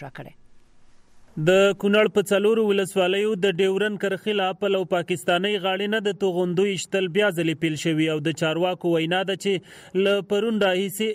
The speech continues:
Speaker 2: لږ تر لږه یو سلو څلور اتیا مرمۍ د دانګام، شیګل، شلتن او اسمار ولسوالیو په غرنو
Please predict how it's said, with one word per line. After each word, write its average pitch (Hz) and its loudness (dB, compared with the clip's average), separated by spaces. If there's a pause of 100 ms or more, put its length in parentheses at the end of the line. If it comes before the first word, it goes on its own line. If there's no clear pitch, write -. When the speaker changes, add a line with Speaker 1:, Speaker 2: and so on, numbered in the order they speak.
(160)
Speaker 2:
لږ 202 -2
تر 185 0
لږه 190 0 (100)
یو 180 -6
سلو 180 -2
څلور 208 2
اتیا 180 -4
مرمۍ 170 -2
د 185 -2
دانګام، 175 0
شیګل، 185 0 (200)
شلتن 180 -2
او 180 -2
اسمار 180 -2
ولسوالیو 160 -2
په 151 -2
غرنو 165 -2